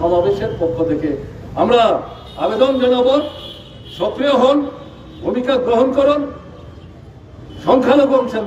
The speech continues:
মানুষ যারা ধর্ম সম্প্রদায় নির্বিশেষে তাদের নিরাপত্তা নিশ্চিত করতে আপনারা কার্যকরী উদ্যোগ গ্রহণ করুন।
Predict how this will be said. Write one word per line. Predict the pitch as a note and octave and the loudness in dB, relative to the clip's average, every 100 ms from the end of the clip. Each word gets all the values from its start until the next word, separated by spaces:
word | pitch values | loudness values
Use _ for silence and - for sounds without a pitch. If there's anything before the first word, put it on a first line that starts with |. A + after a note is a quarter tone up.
| F#3+ | -2
মানুষ | A#3 C4+ C4 | -2 0 2
যারা | C4 G#3+ | 2 2
ধর্ম | F#3 G#3+ C4+ B3+ - - - - | 0 0 0 0 -6 -14 -18 -10
সম্প্রদায় | F3 G3 A3+ C#4 C4+ | -8 -2 2 2 2
নির্বিশেষে | C4 C#4 - C#4 D4 D4 - - - - - - | -2 -4 -2 -2 0 -2 -4 -16 -16 -16 -16 -4
তাদের | F3+ A#3+ B3 | 0 4 4
নিরাপত্তা | A3+ B3 B3+ B3 B3 F3 | 4 0 0 0 -2 -2
নিশ্চিত | F#3 - B3 B3+ B3 | -4 -4 2 2 4
করতে | B3+ C#4+ D4 - - - - - - D#3 | 2 2 2 -2 -16 -20 -20 -20 -8 -4
আপনারা | E3 E3 E3 | 0 0 2
কার্যকরী | D#3 D3+ D3+ C#3 D3 D#3+ - D3+ | 0 -2 -2 0 0 -2 -10 -8
উদ্যোগ | D#3 F3+ E3 | -2 0 2
গ্রহণ | E3 F#3+ A3 | 2 0 0
করুন। | A#3 A#3+ | 2 4